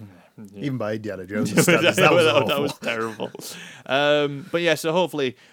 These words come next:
Speaker 1: we'll be hearing more information as we get closer. Yes, so the release date has been moved to the tenth of May two thousand sixteen. And actually, depending on when you're watching this show or listen to it on iTunes, the Uncharted four multiplayer beta will be available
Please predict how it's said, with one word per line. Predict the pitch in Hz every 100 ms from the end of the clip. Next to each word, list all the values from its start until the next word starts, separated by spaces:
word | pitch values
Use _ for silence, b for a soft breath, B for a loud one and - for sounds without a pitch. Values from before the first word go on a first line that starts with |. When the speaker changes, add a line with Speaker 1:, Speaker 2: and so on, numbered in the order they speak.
| b
Speaker 1:
we'll | 131 120
be | 123
hearing | 120 117 110 110
more | 107
information | 104 104 101 104
as | 104 95
we |
get | 104 -
closer. | 110 117
Yes, | 131 123
so | 123
the | 123
release | 135 135 127
date | 127 117
has | 110
been | 120 113
moved | 113 113 -
to | 110
the |
tenth | 104 165 156 135
of | 107
May | 110 107
two | 101 104
thousand | 110 95 98
sixteen. | 107 - 127 120 B B B
And | - 127 -
actually, | 147 - 139 - - 127 _ _
depending | - 170 160
on | 143
when | 139 127
you're | 127
watching | 139 - 127
this | 117
show | - 113 110
or | 120 120
listen | 117 117
to | 117
it | 113
on | 117
iTunes, | 113 117 - 110 104 - b b
the | 123
Uncharted | 120 135 127 107
four | - - 123
multiplayer | 120 123 - 113 104
beta | 113 110
will | 113 107
be | 110
available | 104 98 120 135 120 113 113